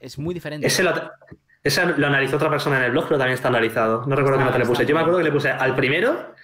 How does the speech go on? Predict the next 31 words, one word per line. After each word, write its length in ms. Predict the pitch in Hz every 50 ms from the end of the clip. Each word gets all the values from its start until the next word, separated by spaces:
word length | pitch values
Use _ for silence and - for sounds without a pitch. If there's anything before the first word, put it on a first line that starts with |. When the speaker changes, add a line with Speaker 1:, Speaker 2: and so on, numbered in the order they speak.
| - - - -
Speaker 2:
le 80 | - 131
puse 200 | 127 147 139 160
un 80 | 143 127
seis, 580 | - - 156 226 339 - - - - - - -
seis 240 | - 143 131 -
y 40 | -
medio, 340 | 117 139 190 240 294 330 320 - - - _ _
y 40 | -
al 60 | 135
segundo 220 | - 147 147 156 147
le 40 |
puse 100 | 165 160 160
un 40 | 147
siete 180 | 151 139 139
y 20 | 120
medio. 260 | 120 120 117 117 113
Le 80 | 120
pegó 160 | 117 - 135 135
un 60 | 131
subidón 320 | - 160 143 131 139 165
que 60 | -
te 80 | 110 110
cagas, 220 | 120 117 113 110 -
porque 160 | 123 113 117
me 80 | 117 110
gustó 200 | 110 107 - 123
mucho 220 | 123 131 127 -
más 100 | 113 117
la 80 | 117 120
relación 380 | 113 113 113 117 123 120 123 127
de 260 | 127 123 120 120